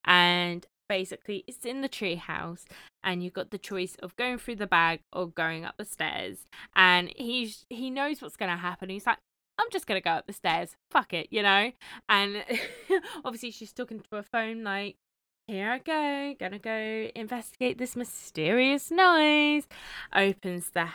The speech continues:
and she's like, "Goodbye, cruel world." Opens the hatch, and there's a werewolf. And she's like, "Oh, shit." Screams, uh, well, falls back down and basically just gets st-, oh my God, it is just so intense. Basically, the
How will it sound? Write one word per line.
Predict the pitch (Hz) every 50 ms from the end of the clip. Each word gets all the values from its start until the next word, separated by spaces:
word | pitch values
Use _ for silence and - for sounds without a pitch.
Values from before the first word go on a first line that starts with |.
| -
and | - 214 190
she's | - 214 -
like, | - - -
"Goodbye, | 254 226 - 240 226 214 214 208 196
cruel | - - - - 226 208 202 196 190 180
world." | 175 185 185 185 185 180 175 180 170 170 175 175 - -
Opens | - 254 254 - - 220 214 -
the | - 185
hatch, | 170 - 190 180 180 175 - - - _ _ _
and | - 196 185 180 180 180 175 175 - -
there's | - 185 175 175 -
a | 170
werewolf. | 165 165 165 165 165 - - 165 165 - _ _ _ - - - -
And | - 202 202
she's | - - 208 196 -
like, | 185 175 165 - _ _ _ _ _ _ _
"Oh, | - 240 269 262 233 233
shit." | - - - - 262 196 180 175 151 - - - _ _ _ _
Screams, | - - - - - 277 247 240 214 196 185 180 190 190 - - - _ _
uh, | - 214 190 185 185 - -
well, | 220 208 180 180
falls | - - 294 294 302 302 294
back | - - 185 180 180 - - _ _ - - - _
down | - 185 170 170 170 170 170 165 170 190 - _ -
and | 185 185 180 175 175 175 175 175 175 175 185 - - -
basically | 185 175 180 175 - - - 185
just | 165 - 170 151 170 - -
gets | - 170 - - - - - - - - _ _ _ _ -
st-, | 247 233 -
oh | - 247 208 190
my | 185 202
God, | 190 - 196 180 175 180 - -
it | - 214 185
is | 202 214 196 -
just | - 202 -
so | - 208 185
intense. | 180 180 180 196 185 175 - -
Basically, | - 196 196 190 - - - 185 185
the | 175 - 180 185 180